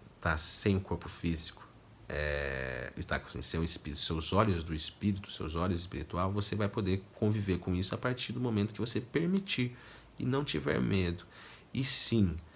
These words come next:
sempre avaliar todos os contatos que você tem através da sua vibração do amor, né? Não se deixe enganar por seres. Há muitos seres que vêm até você e falam, "Ó, você é da minha família, você é da outra família." Nunca ninguém falou isso pra mim,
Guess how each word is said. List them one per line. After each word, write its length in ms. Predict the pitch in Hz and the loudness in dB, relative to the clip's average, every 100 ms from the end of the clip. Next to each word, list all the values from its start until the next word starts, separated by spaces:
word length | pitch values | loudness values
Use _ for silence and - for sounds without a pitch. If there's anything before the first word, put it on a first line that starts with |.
| - - | -18 -4
sempre 460 | - 101 113 135 | 0 2 2 2
avaliar 640 | 135 135 123 101 110 127 | 4 4 6 8 6 4
todos 340 | - 208 247 180 | 2 2 2 0
os 140 | 135 | -2
contatos 640 | - 143 110 98 95 92 - | -2 0 0 2 4 2 2
que 80 | |
você 240 | 110 - - | 0 0 -2
tem 400 | - 107 107 98 - - - | 0 2 2 0 -6 -20 -4
através 520 | 95 98 90 92 98 | -4 2 2 4 2
da 60 | 98 | 2
sua 380 | - - 92 160 | 0 2 4 4
vibração 580 | 139 101 98 - 85 | 4 2 2 2 0
do 140 | 82 85 | 0 0
amor, 280 | 80 - 71 - - - | 0 -4 -8 -12 -20 -4
né? 260 | 73 85 107 - - - | 0 2 0 -4 -16 -2
Não 100 | 110 | 0
se 140 | 104 | 0
deixe 380 | 110 139 147 - | 4 4 4 2
enganar 560 | 127 113 95 92 90 92 | 2 4 4 4 2 0
por 120 | 90 | -4
seres. 440 | - - 76 78 | -4 -2 -2 -2
Há 80 | 87 | 0
muitos 300 | 104 123 127 | 0 0 -4
seres 340 | - 117 113 110 | 0 0 0 -2
que 100 | 104 | 2
vêm 220 | 110 110 | 4 2
até 180 | 101 101 | 4 2
você 320 | 98 - 101 | 2 2 0
e 40 | |
falam, 260 | 110 98 110 | 2 2 2
"Ó, 120 | 92 | 2
você 180 | - 90 | 0 0
é 20 | |
da 100 | 101 | 2
minha 160 | 104 104 | 2 2
família, 580 | 95 85 87 107 104 | 0 0 2 2 2
você 280 | 98 95 - | 0 0 0
é 40 | 87 | 0
da 200 | 87 80 | 0 0
outra 180 | 92 | -2
família." 320 | - 82 78 107 | -2 -2 0 0
Nunca 220 | 127 131 | 2 2
ninguém 240 | 120 123 | 2 0
falou 240 | 127 117 110 | 0 4 4
isso 140 | 110 | 2
pra 140 | - | 2
mim, 220 | 110 113 | 4 4